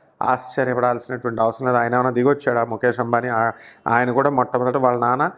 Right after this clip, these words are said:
ఒక ఇరవై ఐదు రూపాయల కూలి పని చేసుకునేవాడు ధీరుభాయ్ అంబానీ. మరి ఆ, ఆ స్థాయి నుంచి ఆ స్థాయికి వెళ్ళాడు.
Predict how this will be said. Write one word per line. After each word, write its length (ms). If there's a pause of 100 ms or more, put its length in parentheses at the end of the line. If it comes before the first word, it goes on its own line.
(500)
ఒక 540
ఇరవై 300
ఐదు 240
రూపాయల 360
కూలి 340
పని 200
చేసుకునేవాడు 720
ధీరుభాయ్ 720
అంబానీ. 440 (720)
మరి 120
ఆ, 340
ఆ 220
స్థాయి 420
నుంచి 240
ఆ 120
స్థాయికి 520
వెళ్ళాడు. 380